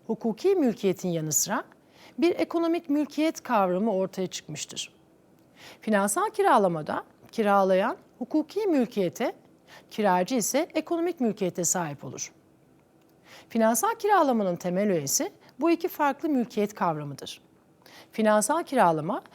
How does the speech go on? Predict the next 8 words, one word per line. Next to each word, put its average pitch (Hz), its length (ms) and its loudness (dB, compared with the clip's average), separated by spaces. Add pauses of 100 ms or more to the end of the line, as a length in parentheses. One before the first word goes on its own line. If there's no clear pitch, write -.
(180)
yatırımlardan 254 760 2
elde 208 320 0
edilen 269 420 -2
esas 370 400 -4
yararın 285 480 0 (240)
onların 254 420 2
mülkiyetinden 170 840 -2
değil, 190 260 -2